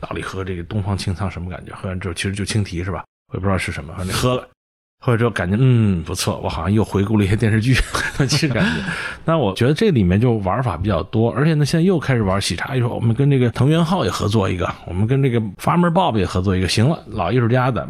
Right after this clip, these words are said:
日本艺术家高级的也喝进去。然后这个 Farmer Bob，哎，年轻的寻找对手喝进去，全喝进去了，还是那些东西。但你说这个他喝起来有没有喜悦感不一样？肯定不一样，所以这价格没有是贵了呀。所以我觉得这个里面其实带来很多新的这玩法。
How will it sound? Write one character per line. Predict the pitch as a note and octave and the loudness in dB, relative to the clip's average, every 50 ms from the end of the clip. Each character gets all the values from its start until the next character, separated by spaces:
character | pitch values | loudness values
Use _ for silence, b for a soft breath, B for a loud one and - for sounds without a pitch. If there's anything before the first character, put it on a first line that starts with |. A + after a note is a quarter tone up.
| G#2 | -4
日 | F#2+ G2 A#2 | -2 0 2
本 | G#2+ G2 | 2 2
艺 | G2 | 2
术 | F#2+ F#2+ | 0 -2
家 | F#2+ F2+ | -2 -4
高 | G#2+ - F3 F3 F#3+ F3+ | -2 -2 0 2 2 2
级 | D3+ G#2+ F#2+ | 2 0 0
的 | E2+ F2+ | -2 -2
也 | C#2+ A1+ | -4 -6
喝 | - F#2+ F#2+ | -6 -8 -8
进 | E2+ D#2 | -8 -10
去。 | - - - - _ _ _ _ _ _ _ _ - | -12 -14 -16 -20 _ _ _ _ _ _ _ _ 0
然 | A#2+ A#2 | 2 2
后 | B2 C#3 | 4 4
这 | D#3 D#3 | 4 4
个 | C#3+ C3 A#2+ A#2 | 4 2 2 2
Farmer | - D3 D#3 D#3+ D#3+ | 2 2 4 4 4
Bob， | D3+ D#3 D3+ A2+ G2 A#2 | 4 4 2 2 2 2
哎， | A2 - - | 0 0 -2
年 | - G#2+ F#2+ F#2+ G#2 | -2 0 2 2 2
轻 | G2+ - A2 | 2 2 2
的 | G#2 | 0
寻 | - - A#2+ A#2+ | 0 0 0 0
找 | A2 D#2+ | 0 0
对 | E2 G#2 G#2+ F2 | 0 0 -2 -2
手 | - D#2 D#2 | -2 -6 -8
喝 | - - F#2 | -6 -4 -4
进 | F#2 E2+ | -4 -4
去， | - E2+ | -6 -8
全 | E2 - G#2 A2+ C3+ | -6 -2 0 2 4
喝 | B2+ B2+ A2+ | 4 4 2
进 | G2+ F#2 | 2 0
去 | E2 F2 | -2 -6
了， | - - - | -10 -12 -8
还 | - - - F2+ F#2+ | -6 -4 -2 -2 -2
是 | - - A2+ | 0 0 -2
那 | F#2 | -2
些 | - - D#2+ | -4 -6 -10
东 | D#2 - - - | -12 -12 -14 -16
西。 | - - - _ _ _ _ - | -18 -20 -20 _ _ _ _ -2
但 | - C3+ | 0 2
你 | B2+ G#2 | 2 2
说 | - C#3 | 2 2
这 | C#3 E3 D#3+ | 2 4 4
个 | D3 B2+ A#2+ - - - | 4 4 2 0 -4 -6
他 | - B2 | -4 -2
喝 | G#2+ A#2 C#3 | 0 2 2
起 | C#3+ C3 | 4 4
来 | C3 C3+ | 4 4
有 | C3 G2 | 4 4
没 | E2 G#2+ | 4 4
有 | B2+ | 2
喜 | A#2 - - G2 | 2 2 2 2
悦 | G2+ B2 | 2 4
感 | A#2+ G#2 D#2+ | 4 2 0
不 | F2 F#2 F#2 | 0 0 2
一 | G2+ | 2
样？ | G#2 G2 F2+ - | 2 2 0 0
肯 | - F#2+ | 0 0
定 | G2+ B2+ D#3 | 0 2 2
不 | C#3+ | 2
一 | C3+ B2+ | 2 2
样， | B2+ A#2+ A2 G#2+ G2 - _ _ - | 0 0 -2 -6 -8 -12 _ _ -8
所 | - - C3 | -2 0 0
以 | C3 | 0
这 | - - B2 | 0 0 0
价 | F3 C#3+ B2+ | 0 0 2
格 | A#2+ B2 B2+ | 2 4 4
没 | A#2+ A2 G#2+ | 4 4 4
有 | G#2+ G2 | 4 2
是 | F#2+ - C3+ | 2 2 2
贵 | B2 B2+ A#2+ A2 | 2 2 2 2
了 | G2+ | 0
呀。 | G2 F2 - - | -2 -4 -6 -10
所 | - - D3+ D#3+ | -4 0 2 4
以 | |
我 | D#3+ B2+ | 4 4
觉 | F#2+ A#2+ | 4 2
得 | C3+ | 0
这 | C3 - G3 F3 | 2 2 2 2
个 | C#3+ | 2
里 | A2 F#2+ D#2+ | 2 2 0
面 | E2 F2 F#2 | 0 -2 -2
其 | - - A2 | -2 0 0
实 | A2 A2 | 2 2
带 | F#2+ - B2 A2+ | 2 0 0 0
来 | G2+ G2+ G2+ | 2 2 0
很 | - G#2+ E2+ E2 | 2 0 0 0
多 | F2+ F#2+ F#2+ | 2 0 2
新 | - - A#2+ A#2+ | 2 2 2 4
的 | G#2+ G2 | 4 4
这 | F2+ F2+ | 2 2
玩 | F2 E2+ E2+ F2 G#2+ | 0 0 2 0 0
法。 | A2 - - - | 0 0 -4 -6